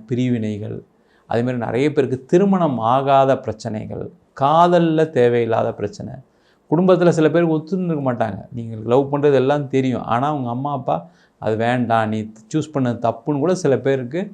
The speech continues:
பிரச்சனையை கொடுக்கக்கூடிய, அதுவே ஒரு குழப்பமா இருக்கும். எங்க அம்மாவை விட்டுட்டு நான் எப்படி சார் செய்வேன், எங்க அப்பாவை விட்டுட்டு நான் எப்படி சார் செய்வேன், எனக்கு அந்த மாதிரி காதல் பண்றதுக்கு இஷ்டம் இல்ல,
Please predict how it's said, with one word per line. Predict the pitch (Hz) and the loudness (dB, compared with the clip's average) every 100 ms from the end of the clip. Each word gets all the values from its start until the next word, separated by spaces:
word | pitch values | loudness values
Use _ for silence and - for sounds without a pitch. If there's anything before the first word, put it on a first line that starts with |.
| - _ _ - | -16 _ _ -6
பிரச்சனையை | 127 - 185 175 | -4 -2 -2 0
கொடுக்கக்கூடிய, | 131 135 131 120 123 123 | 0 0 0 0 0 2
அதுவே | 147 196 233 | 4 4 6
ஒரு | 208 | 8
குழப்பமா | 165 156 156 151 | 8 6 6 4
இருக்கும். | 117 98 - - | 4 0 -10 -12
எங்க | 113 113 | -8 -6
அம்மாவை | 131 151 156 | -2 2 2
விட்டுட்டு | 139 139 185 | 0 0 0
நான் | 170 135 | 2 0
எப்படி | 127 123 | -2 -4
சார் | 131 113 | -4 -4
செய்வேன், | 113 110 107 110 | -6 -6 -8 -10
எங்க | 107 104 | -8 -10
அப்பாவை | - 147 143 | 0 0 2
விட்டுட்டு | 135 135 160 165 | -2 -4 -6 -4
நான் | 156 120 | -4 -4
எப்படி | 120 | -6
சார் | 127 123 - | -6 -6 -6
செய்வேன், | 117 110 120 - _ _ _ _ _ _ | -10 -10 -14 -18 _ _ _ _ _ _
எனக்கு | 113 110 110 | -10 -6 -4
அந்த | 107 | -2
மாதிரி | 120 - | -2 0
காதல் | 117 139 139 131 92 - | 4 6 4 0 -2 -2
பண்றதுக்கு | 127 143 135 117 | 0 0 0 -4
இஷ்டம் | - 165 147 | -6 -2 0
இல்ல, | 120 | 0